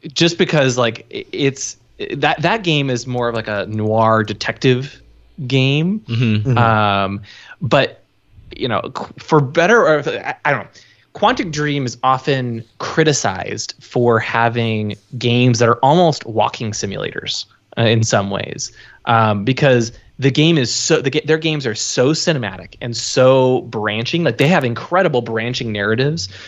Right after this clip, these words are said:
Speaker 1: similar to kotar in that respect, where you can kind of make your own choices. But think even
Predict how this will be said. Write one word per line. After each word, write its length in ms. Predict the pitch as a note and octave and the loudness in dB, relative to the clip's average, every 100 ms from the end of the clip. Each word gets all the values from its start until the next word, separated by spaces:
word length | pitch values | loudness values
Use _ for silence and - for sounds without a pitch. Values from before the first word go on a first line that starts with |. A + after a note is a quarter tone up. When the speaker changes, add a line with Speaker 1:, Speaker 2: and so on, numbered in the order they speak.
| - _ - | -20 _ -4
Speaker 1:
similar 800 | - F4+ F#4 F4+ C#4 A#3+ F#3 A2+ | 0 4 6 6 6 6 2 -2
to 220 | - G#3+ | -8 -8
kotar 580 | - D#3 C#3 A#2+ G#2+ G#2+ | 0 0 2 0 0 0
in 140 | B2 | -2
that 180 | B2 A#2+ | -2 -4
respect, 360 | A#2 - A2 A2 | -8 -4 -4 -4
where 80 | A2+ | -6
you 100 | A2+ | -6
can 120 | A#2 | -6
kind 160 | C3+ | -4
of 80 | A#2 | -2
make 220 | G#2+ G2+ | -2 -6
your 120 | A#2 G2+ | -4 -4
own 120 | G2+ | -2
choices. 460 | - G#2 B2+ F3 F3+ - - - - | -4 -2 0 -2 -2 -10 -16 -16 -4
But 140 | - D3 | -2 2
think 240 | G#3+ A#3+ D#3 | 2 2 2
even 520 | D#3 D3+ B2+ A#2 | 2 4 2 -2